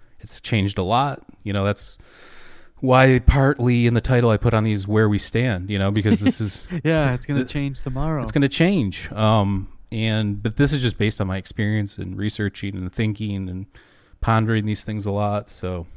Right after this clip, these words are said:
Speaker 2: Well, I've also came up with a pretty good rule of thumb is the truth lies somewhere between
Speaker 1: <laughs> Dude.
Speaker 2: Which is not a co-, it's not a
Speaker 1: You
Speaker 2: cop
Speaker 1: say,
Speaker 2: out, like
Speaker 1: you,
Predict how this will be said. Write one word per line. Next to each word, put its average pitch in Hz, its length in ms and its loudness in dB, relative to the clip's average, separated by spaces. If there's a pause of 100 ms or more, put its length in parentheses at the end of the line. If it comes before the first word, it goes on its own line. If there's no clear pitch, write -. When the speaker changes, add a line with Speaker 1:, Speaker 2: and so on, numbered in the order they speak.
(220)
Speaker 2:
Well, 151 100 2
I've 165 140 2
also 180 280 0
came 160 200 -2
up 160 120 -2
with 143 120 -4
a 135 40 -6
pretty 147 240 -2
good 127 320 -4
rule 135 220 0
of 117 80 -4
thumb 139 400 -2
is 113 300 -2
the 117 100 -6
truth 131 400 -2
lies 123 380 0
somewhere 120 400 -4
between 117 720 0
Speaker 1:
<laughs> - 80 -20 (240)
Dude. 101 320 -14 (200)
Speaker 2:
Which 151 180 0
is 175 100 0
not 196 180 2
a 165 40 0
co-, 175 180 -2
it's 160 160 -2
not 185 100 0
a 147 120 -2
Speaker 1:
You 165 120 -2
Speaker 2:
cop 185 100 2
Speaker 1:
say, 156 120 0
Speaker 2:
out, 131 100 0
like 135 160 -2
Speaker 1:
you, 135 40 -12